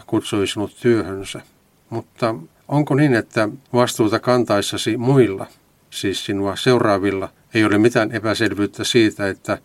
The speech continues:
olet juuri sillä paikalla, jolla sinun tuleekin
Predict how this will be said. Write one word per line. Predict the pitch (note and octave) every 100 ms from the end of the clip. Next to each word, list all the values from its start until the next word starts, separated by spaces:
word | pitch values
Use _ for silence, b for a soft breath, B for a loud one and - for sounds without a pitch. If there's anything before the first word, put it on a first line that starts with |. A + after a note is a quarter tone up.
| b -
olet | F#2 F2+ -
juuri | B2+ C3+
sillä | B2+ A2
paikalla, | G#2 A2 G2+ - G2 F#2+ - _ -
jolla | G2 F#2
sinun | - G2 F#2
tuleekin | - G2 F#2 E2+ G2 F2+